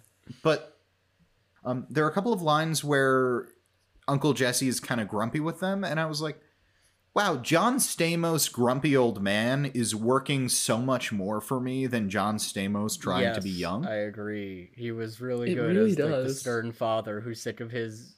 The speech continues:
Speaker 2: dumbass sons trying to open a fish taco truck.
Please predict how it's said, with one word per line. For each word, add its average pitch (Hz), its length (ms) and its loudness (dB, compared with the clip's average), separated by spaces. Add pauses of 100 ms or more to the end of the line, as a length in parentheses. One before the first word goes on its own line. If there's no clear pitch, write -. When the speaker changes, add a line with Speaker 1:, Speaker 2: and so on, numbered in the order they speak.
Speaker 2:
dumbass 127 440 -2
sons 117 840 -6 (220)
trying 123 300 -2
to 135 80 -6
open 123 300 -4
a 117 60 -4
fish 120 280 -6
taco 113 360 -6
truck. 110 400 -10